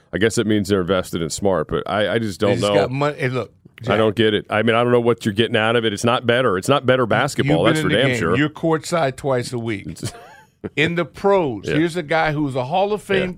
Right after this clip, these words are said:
Speaker 2: caliber athlete who may go to Hall of Fame. He, he, I think he equaled the greatest record in basketball, which is triple doubles.
Speaker 1: Yeah.
Speaker 2: He can't shoot.
Speaker 1: Yes.
Speaker 2: Now, if he were a golfer,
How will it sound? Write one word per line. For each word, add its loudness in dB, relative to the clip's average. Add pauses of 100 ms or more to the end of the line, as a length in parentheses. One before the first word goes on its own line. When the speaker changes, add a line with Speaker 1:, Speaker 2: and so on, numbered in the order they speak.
Speaker 2:
caliber -4 (280)
athlete -4
who -6
may -2
go -2
to -12
Hall -4
of -14
Fame. -12 (920)
He, -2
he, -4 (360)
I 2
think -2
he -8
equaled -4
the -6
greatest -2
record -4
in -12
basketball, -2
which -14
is -18
triple -8
doubles. -6 (180)
Speaker 1:
Yeah. -4
Speaker 2:
He -10
can't -8
shoot. -14 (160)
Speaker 1:
Yes. -4 (140)
Speaker 2:
Now, 2
if -2
he -2
were 0
a -6
golfer, 0